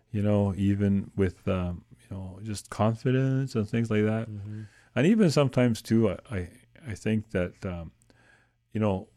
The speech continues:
Speaker 1: one time a person asked me, like, "Howard, like, if you were to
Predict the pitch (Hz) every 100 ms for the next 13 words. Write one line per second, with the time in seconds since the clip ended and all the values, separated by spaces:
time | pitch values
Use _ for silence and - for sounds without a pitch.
0 | _ 120 117 139 127 - _ _ 120 117
1 | 104 101 110 - 117 101 87 - - 120
2 | 160 139 95 92 - _ _ _ _ 104
3 | - 131 165 156 - 110 92 87